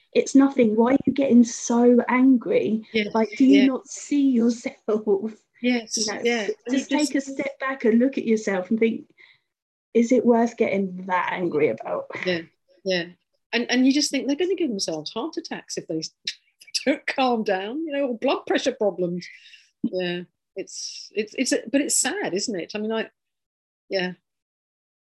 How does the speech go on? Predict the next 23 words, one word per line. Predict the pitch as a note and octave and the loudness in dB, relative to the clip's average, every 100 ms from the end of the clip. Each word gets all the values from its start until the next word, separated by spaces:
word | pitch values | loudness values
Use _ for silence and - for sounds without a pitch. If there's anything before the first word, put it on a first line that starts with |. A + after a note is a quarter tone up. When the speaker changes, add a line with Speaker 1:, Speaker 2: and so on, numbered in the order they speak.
| _ | _
Speaker 2:
it's | - | -12
very | - G3 F#3+ | -6 -4 -4
sad, | F3+ D#3+ D#3+ - _ _ | -6 -10 -12 -16 _ _
<clears throat> | _ - - | _ -10 0
especially | C#4+ A#3+ - - C4+ A#3+ | 4 4 2 0 0 0
if | A3 | 0
you're | G#3+ G3+ | 0 0
on | G3 | -4
the | |
receiving | F#3 - F#3+ E3 D3+ | -6 -6 -6 -4 -6
end | D3 C#3 | -6 -8
of | C#3+ | -10
it, | C#3 D#3+ | -12 -10
as | D#3 | -6
you | D#3 D3 | -4 -4
are. | D3 D#3+ - | -6 -6 -8
<laughs> | - - _ _ - - - _ | -8 -20 _ _ -20 -20 -20 _
Yeah. | - D#3+ D#3+ D#3+ D#3 - - | -6 -4 -6 -8 -14 -20 -8
Speaker 1:
Yeah. | G#3 F#3 _ _ _ _ _ _ _ _ _ - | -8 -8 _ _ _ _ _ _ _ _ _ -4
Yeah, | G#3+ G#3 | -2 0
I | G#3 | -2
had | G3+ | -2
Speaker 2:
Mm. | G3+ F#3+ G3 | -4 -4 -4